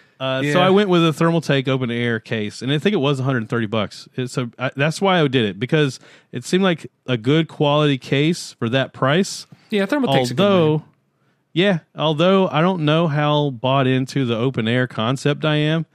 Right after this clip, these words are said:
Speaker 1: Um, I'm enjoying it. I can hear it right now. It'll probably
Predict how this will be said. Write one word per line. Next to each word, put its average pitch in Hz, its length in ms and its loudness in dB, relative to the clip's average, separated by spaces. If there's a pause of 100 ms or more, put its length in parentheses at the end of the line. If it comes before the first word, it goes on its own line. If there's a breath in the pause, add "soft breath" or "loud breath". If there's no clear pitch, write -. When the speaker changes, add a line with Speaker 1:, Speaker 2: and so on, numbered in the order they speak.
(420 soft breath)
Speaker 1:
Um, 113 460 -4 (260)
I'm 131 140 0
enjoying 135 420 2
it. 151 160 2
I 143 140 0
can 123 180 -2
hear 127 300 0
it 151 180 -2 (180)
right 127 220 0
now. 135 260 0
It'll 117 140 -2
probably 123 200 0